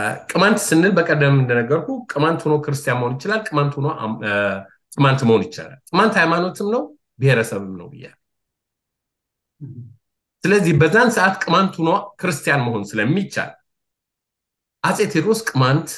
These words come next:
Speaker 1: ክርስቲያን ነበሩ። ያው አሁን አንተም ቢሆን ብጠይቅህ ክርስቲያን ነኝ ነው የምትለኝ።
Speaker 2: አዎ።
Speaker 1: ግን ቅማንት ነው። አዎ፣ እኔም ቢሆን ብጠይቀኝ በክርስቶስ አልደራደርም። የእግዚአብሔር ልጅ መሆኑን አምኜ የምቀበል ክርስቲያን ነኝ።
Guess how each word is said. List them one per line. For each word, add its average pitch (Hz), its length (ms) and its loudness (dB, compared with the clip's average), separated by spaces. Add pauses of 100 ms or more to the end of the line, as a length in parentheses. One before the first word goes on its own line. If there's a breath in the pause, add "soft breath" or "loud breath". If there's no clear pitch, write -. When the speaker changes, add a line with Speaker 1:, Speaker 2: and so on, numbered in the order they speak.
(140)
Speaker 1:
ክርስቲያን 95 440 -4
ነበሩ። 73 260 -12 (2500)
ያው 175 140 4
አሁን 147 220 6
አንተም 139 340 4
ቢሆን 110 320 -2
ብጠይቅህ 107 540 -6 (640)
ክርስቲያን 151 360 2
ነኝ 117 140 2
ነው 135 120 4
የምትለኝ። - 360 -6 (680)
Speaker 2:
አዎ። 113 220 -10
Speaker 1:
ግን 208 160 2 (760)
ቅማንት 120 280 0
ነው። - 140 -20 (800)
አዎ፣ 185 120 4
እኔም 180 220 2
ቢሆን 147 240 4
ብጠይቀኝ 127 480 0 (320)
በክርስቶስ 139 500 0
አልደራደርም። 92 640 -6 (1500)
የእግዚአብሔር 110 360 2
ልጅ 104 140 0
መሆኑን 104 300 0
አምኜ 107 240 0
የምቀበል 127 500 -2
ክርስቲያን - 460 -8
ነኝ። - 160 -20